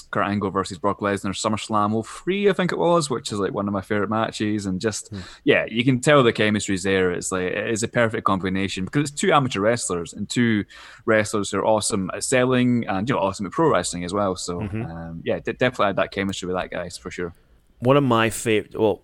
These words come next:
Speaker 2: I was actually watching, it was today or it was last night, doesn't matter when, but I was watching their WrestleMania nineteen match, and that's such a
Speaker 1: Oh, yeah.
Speaker 2: great main event, uh, WrestleMania match, uh, great WrestleMania in general, too. Um,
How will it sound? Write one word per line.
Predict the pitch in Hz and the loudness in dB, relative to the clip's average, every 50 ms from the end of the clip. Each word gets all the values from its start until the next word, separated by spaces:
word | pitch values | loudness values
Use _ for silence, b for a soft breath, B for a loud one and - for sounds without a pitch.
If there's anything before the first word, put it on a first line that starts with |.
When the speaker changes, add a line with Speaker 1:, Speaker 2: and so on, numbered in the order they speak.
| _ _ - | _ _ 4
Speaker 2:
I | 113 123 | 6 6
was | 120 120 | 8 8
actually | 127 117 - - 117 | 6 4 4 2 4
watching, | 113 107 104 107 98 - 107 104 95 90 92 90 87 87 85 82 69 - _ _ _ - | 4 6 4 4 4 0 -2 -2 -2 -4 -6 -6 -6 -8 -8 -10 -12 -14 _ _ _ -4
it | 98 98 | -2 0
was | 98 98 95 95 92 92 90 85 87 - - | 0 0 0 0 0 0 -2 -4 -6 -8 -10
today | - - 110 - - | -8 -8 -8 -6 -6
or | - | -4
it | - | -4
was | 160 - | -4 -4
last | - 53 107 - - 95 | -4 -4 -4 -4 -4 -4
night, | 92 87 82 - - | -2 -4 -4 -4 -2
doesn't | - 107 95 95 | -2 -2 0 0
matter | 90 82 82 85 | -2 -2 -2 -2
when, | 82 85 85 87 85 - b b b b b b | -2 -2 -2 -2 -4 -8 b b b b b b
but | 101 107 | 4 6
I | 107 | 6
was | 104 95 | 6 6
watching | 107 107 110 - - 107 101 | 6 4 4 4 2 0 0
their | 101 95 95 | 2 4 4
WrestleMania | 98 92 - - 101 98 98 98 92 90 | 4 4 2 2 0 0 0 0 0 0
nineteen | 87 87 87 - - - 87 87 87 87 | -2 -2 -4 -4 -6 -6 -6 -4 -4 -4
match, | 80 78 76 - - - - | -2 -2 -4 -4 -6 -8 -8
and | - 87 90 | -8 -8 -4
that's | 87 85 80 82 - - | -4 -2 -2 -2 -2 -4
such | - - - - 101 92 - - | -4 -2 -4 -4 -4 -4 -2 0
a | 92 | 2
Speaker 1:
Oh, | 117 | 2
yeah. | 110 92 82 78 - _ _ _ _ _ - | 2 2 0 -4 -10 _ _ _ _ _ -16
Speaker 2:
great | - 85 80 82 82 85 92 95 95 95 92 92 - _ _ _ _ _ | -14 -10 -8 -8 -6 -2 0 2 2 2 0 -2 -4 _ _ _ _ _
main | - 90 90 90 90 95 92 | -10 -6 -4 -4 -2 -2 -4
event, | 85 85 90 87 87 - - _ _ - | -2 -2 -2 -2 -2 -6 -10 _ _ -8
uh, | - 76 82 85 | -4 -4 -2 -2
WrestleMania | 90 90 - - 90 87 90 90 90 87 87 | -2 -2 -2 -4 -4 -4 -4 -4 -4 -2 -2
match, | 90 90 90 90 - - - - - - - - _ _ _ - | 0 0 0 2 0 0 -2 -4 -6 -12 -18 -20 _ _ _ -10
uh, | - 65 - | -8 -2 4
great | - 131 139 123 | 6 6 8 8
WrestleMania | 120 110 - 90 98 98 95 87 | 6 4 2 0 -2 -2 -2 -4
in | 82 82 | -4 -4
general, | 90 95 90 87 80 80 | -2 -2 -2 -4 -4 -6
too. | - - 101 92 87 82 - b b b b b b b b b b | -4 -4 -2 -2 -4 -4 -6 b b b b b b b b b b
Um, | - 95 92 92 92 - | 4 4 4 4 2 0